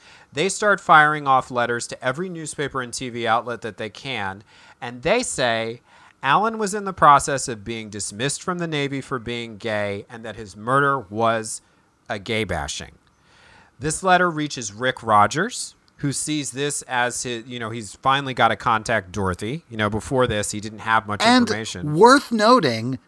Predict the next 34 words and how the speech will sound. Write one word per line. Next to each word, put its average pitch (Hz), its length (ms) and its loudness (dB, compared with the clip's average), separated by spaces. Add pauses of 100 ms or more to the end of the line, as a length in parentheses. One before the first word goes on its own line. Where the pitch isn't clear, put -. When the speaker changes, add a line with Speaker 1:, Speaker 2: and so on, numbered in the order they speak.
(100)
Speaker 2:
despite 190 400 -2
the 240 80 -2
fact 202 260 0
that 180 60 -6
they 165 160 -2
sent 165 240 -2
it 147 80 -10
to 170 100 -4
all 160 320 0
these 175 220 0
other 143 240 -2
news 180 280 -2
outlets, 127 480 -4 (200)
the 147 340 -2
only 233 480 2
one 110 480 -4 (120)
who 156 120 0
responds 127 560 -4
to 110 180 -6
it 104 200 -10 (240)
is 131 180 0
Rick 123 260 -2
Rogers 98 600 -6 (240)
at 123 160 -4
the 107 80 -6
Stars 104 340 -8
and 85 140 -14
Stripes. - 520 -16
Speaker 1:
Right. 92 600 -8 (1900)
So, 214 680 6 (800)
<laughs> - 1160 0
on 170 160 4
December 240 560 0
thirteenth, 190 720 -4